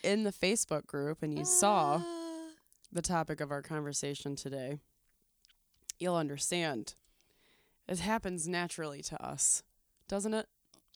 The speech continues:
Speaker 2: Um, you're talking about the Homance Chronicles, the Judgment Free Zone
Speaker 1: Mm-hmm.
Speaker 2: closed group
Speaker 1: Yep.
Speaker 2: activity?
Speaker 1: Which is such a great place. I love it in there.
Speaker 2: Yeah. The, um,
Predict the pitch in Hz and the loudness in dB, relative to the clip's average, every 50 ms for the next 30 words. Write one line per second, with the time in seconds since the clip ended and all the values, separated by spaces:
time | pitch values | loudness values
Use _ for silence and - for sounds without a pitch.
0 | - - - - 254 247 247 240 233 233 226 226 - 247 269 - 277 277 277 269 | -12 -8 -2 0 2 4 4 4 2 0 0 -2 -4 -4 -4 -2 -2 -2 0 0
1 | 254 247 - 247 226 226 226 214 214 214 214 208 - - _ _ _ - _ - | -2 -2 -2 -2 0 0 2 2 2 2 0 0 -2 -6 _ _ _ -20 _ -14
2 | - 214 226 233 233 226 214 214 214 208 - - 220 208 208 208 202 214 208 208 | -8 -6 -4 -4 -2 -2 -2 -4 -4 -6 -6 -8 -6 -6 -6 -6 -6 -4 -6 -4
3 | 208 214 202 185 196 190 190 - 208 190 - - - - 208 226 233 220 - 208 | -4 -6 -6 -4 -4 -4 -4 -4 -6 -8 -8 -8 -8 -6 -4 -4 -2 0 2 2
4 | 254 247 247 247 262 262 262 262 - - 240 240 254 269 254 - - _ - 294 | 2 4 2 2 0 -2 -2 -4 -6 -6 -4 -2 -2 -4 -4 -8 -14 _ -8 -4
5 | 311 320 330 - 202 190 185 - - - - _ _ _ _ _ _ _ _ - | -4 -4 -2 0 0 -2 -2 -2 -6 -14 -20 _ _ _ _ _ _ _ _ -18
6 | - - - 262 277 - - - 330 320 330 339 349 359 - _ _ _ _ _ | -14 -8 -6 -4 -4 -4 -4 -2 -2 0 0 0 0 -2 -2 _ _ _ _ _
7 | _ _ _ _ - - - 208 - 233 226 196 - - 226 - 214 185 - 170 | _ _ _ _ -14 -6 -4 -2 0 2 6 6 6 6 6 2 -6 -6 -6 -6
8 | 156 - - - - 131 147 147 139 - - - - 175 180 165 147 139 147 143 | -6 -6 -8 -12 -10 -8 -8 -6 -4 -4 -6 -4 -4 -4 -2 -2 -2 -2 -4 -4
9 | - 139 139 135 131 131 147 143 - _ _ - 233 233 233 226 220 214 202 185 | -4 -4 -6 -6 -6 -6 -8 -8 -10 _ _ -4 -2 0 2 2 2 2 2 0
10 | 180 180 180 196 190 - _ _ _ _ _ - - 233 220 269 262 262 262 254 | 0 0 -2 -6 -10 -16 _ _ _ _ _ -16 -12 -6 -4 -2 0 0 2 2
11 | 247 240 233 226 226 220 214 214 208 208 208 208 208 - | 2 4 4 4 2 2 0 -2 -2 -2 -4 -4 -6 -8